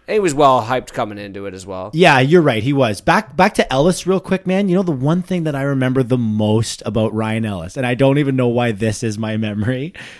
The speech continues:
Speaker 2: but the one thing I remember the most about Ryan Ellis in the World Juniors was his ability to walk lines.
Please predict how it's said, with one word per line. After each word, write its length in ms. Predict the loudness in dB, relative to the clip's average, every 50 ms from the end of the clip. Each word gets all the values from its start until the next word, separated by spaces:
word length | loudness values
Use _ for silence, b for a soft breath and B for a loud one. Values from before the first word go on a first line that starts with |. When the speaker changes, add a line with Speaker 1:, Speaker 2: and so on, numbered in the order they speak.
| B B
Speaker 2:
but 140 | -2 2 4
the 80 | 4 6
one 160 | 6 4 4
thing 160 | 2 2 2
I 80 | 2 2
remember 300 | 2 2 0 0 0 0
the 120 | -2 -2
most 500 | -4 -2 -2 -2 0 0 0 0 -2 -4
about 240 | -4 -2 -2 -2 -2
Ryan 300 | -2 -4 -2 -2 -2 -2
Ellis 320 | -2 -2 -2 -4 -4 -4
in 60 | -6
the 60 | -6 -6
World 220 | -4 -6 -6 -6
Juniors 460 | -6 -6 -4 -2 -2 0 -2 -2 -4 b b b b b -2
was 220 | 0 0 0 0
his 220 | -2 -2 -2 -2 -2
ability 600 | -4 -6 -6 -6 -4 -2 0 0 0 0 0 -2
to 180 | -2 -2 -2
walk 440 | -2 -2 -4 -6 -6 -6 -6 -8 -10
lines. 560 | -12 -10 -10 -8 -8 -10 -12 -12 -16 -20 -20